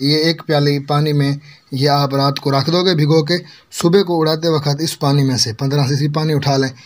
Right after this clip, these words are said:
पन्द्रह, अ, बीस सीसी सादा पानी देंगे, पैंतीस सीसी तक पानी कबूतर को दे के उड़ा दें, तो बहुत ही परवाज़ करेंगे इंशाल्लाह कबूतर इससे। ये बहुत ही अच्छी चीज़ बन गई है।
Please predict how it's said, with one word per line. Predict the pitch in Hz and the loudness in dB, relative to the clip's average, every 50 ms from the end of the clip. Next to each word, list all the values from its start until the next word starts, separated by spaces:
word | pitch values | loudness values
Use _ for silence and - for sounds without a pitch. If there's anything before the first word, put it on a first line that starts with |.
| - - - _ _ _ - | -20 -20 -20 _ _ _ -4
पन्द्रह, | 135 131 139 143 139 | -2 0 0 0 0
अ, | 127 135 - 135 139 131 131 131 123 117 117 | 0 -2 -4 -4 -2 -2 -2 -2 -2 -4 -4
बीस | 120 135 135 120 - | -2 -2 -2 -2 -2
सीसी | 131 117 117 | -4 -4 -4
सादा | 107 - 135 131 135 131 | -2 -2 -2 -2 -2 -2
पानी | - 131 127 131 127 | -2 0 0 0 0
देंगे, | 123 127 123 120 131 | 0 0 0 0 -2
पैंतीस | 127 - 127 131 127 131 127 - | -2 -2 -2 -2 -2 -2 -4 -4
सीसी | 127 110 117 117 | -4 -4 -4 -4
तक | 120 120 113 117 | -6 -6 -6 -6
पानी | 123 123 123 123 | -4 -4 -4 -4
कबूतर | 110 117 113 123 120 135 123 | -4 -6 -6 -4 -4 -4 -4
को | 117 120 113 | -4 -4 -4
दे | 113 117 113 107 | -2 -4 -2 0
के | 139 160 160 - - - - - - _ _ | -2 -2 -2 -4 -14 -20 -20 -20 -20 _ _
उड़ा | 135 127 123 120 120 | -2 0 0 0 0
दें, | 113 117 117 117 - - - - _ _ - | -2 -2 -4 -4 -6 -12 -20 -20 _ _ -4
तो | 131 127 123 123 | -2 0 0 0
बहुत | 120 120 120 143 165 165 180 175 170 165 160 147 - | -2 -2 0 2 2 4 4 4 4 4 2 2 0
ही | 139 135 | -2 -2
परवाज़ | 135 135 135 135 131 127 123 113 110 | 0 0 0 0 0 0 -2 -2 -4
करेंगे | 127 127 127 123 117 127 | -4 -2 -2 -2 -2 0
इंशाल्लाह | 127 123 107 113 - 123 123 123 | -2 -2 -2 -4 -4 -4 -4 -4
कबूतर | 113 - 113 113 120 123 127 151 147 - - - - - | -6 -6 -6 -6 -6 -4 -4 -6 -6 -6 -10 -12 -10 -6
इससे। | 117 123 - - - 135 139 147 - - - - - _ _ _ - | -6 -4 -4 -4 -4 -4 -6 -6 -8 -12 -20 -20 -20 _ _ _ -8
ये | 127 127 | -6 -4
बहुत | 127 139 135 147 156 147 | -2 -2 0 0 0 0
ही | 143 | 0
अच्छी | 135 135 139 - 156 | -2 -2 -2 -2 -4
चीज़ | 143 147 147 139 135 | -2 0 0 0 0
बन | 127 135 131 135 127 | 0 0 0 2 2
गई | 127 131 127 | 2 2 2
है। | 139 160 165 | 0 -2 -4